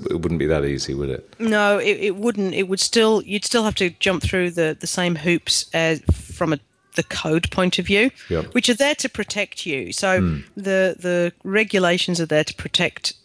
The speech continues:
Speaker 2: um, in particular, the franchisee,
Speaker 1: Yep.
Speaker 2: because they're the weaker party in that relationship.
Speaker 1: Hmm.
Speaker 2: Um, so,
Speaker 1: Okay.
Speaker 2: no, you couldn't just go and buy one from overseas.
Speaker 1: No, okay,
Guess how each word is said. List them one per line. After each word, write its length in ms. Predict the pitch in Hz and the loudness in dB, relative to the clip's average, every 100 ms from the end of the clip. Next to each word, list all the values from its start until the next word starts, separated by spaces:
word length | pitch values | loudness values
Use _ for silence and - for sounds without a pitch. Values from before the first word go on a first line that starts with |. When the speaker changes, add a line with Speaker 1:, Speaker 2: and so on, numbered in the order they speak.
| - | -6
Speaker 2:
um, 320 | 143 139 151 - _ _ - | -4 -4 -6 -12 _ _ -2
in 180 | 175 156 | 0 0
particular, 680 | - - - - 196 170 156 | -4 -2 -2 0 2 2 2
the 180 | 151 | 0
franchisee, 1000 | 147 - 156 151 156 143 151 156 123 139 - - | -2 -2 -2 0 -2 0 2 0 2 -2 -6 -4
Speaker 1:
Yep. 200 | 90 85 | -2 0
Speaker 2:
because 320 | - - 151 | -2 -2 -2
they're 160 | - 156 | 2 0
the 240 | 151 143 156 - | 2 0 -2 -8
weaker 320 | 170 160 160 | -2 0 0
party 440 | 156 151 143 - 143 | -2 0 0 2 2
in 260 | 135 139 - | 4 2 -2
that 140 | - 127 - | -4 -4 -4
relationship. 760 | 127 135 135 - - - - - - | -2 0 -2 0 0 0 -4 -14 -6
Speaker 1:
Hmm. 260 | 90 80 71 _ _ | -4 -6 -10 _ _
Speaker 2:
Um, 440 | 147 139 139 67 - _ _ _ _ _ - - | -8 -4 -2 -2 -4 _ _ _ _ _ -20 -4
so, 260 | - 196 165 | 2 4 6
Speaker 1:
Okay. 100 | - | 4
Speaker 2:
no, 100 | 156 | 4
you 320 | 156 147 156 | 2 -2 -12
couldn't 320 | - 190 180 | -2 0 0
just 380 | - 160 - - | 0 0 -2 -2
go 160 | 165 151 | 0 0
and 140 | 143 - _ _ _ _ _ _ - | -2 -6 _ _ _ _ _ _ -4
buy 180 | 151 | -2
one 300 | 147 139 131 - - | -2 -2 -4 -8 -8
from 180 | 139 | -4
overseas. 440 | 135 147 - - - | -4 -4 -4 -4 0
Speaker 1:
No, 160 | 98 87 | 2 2
okay, 340 | 85 - 85 | 2 -2 -4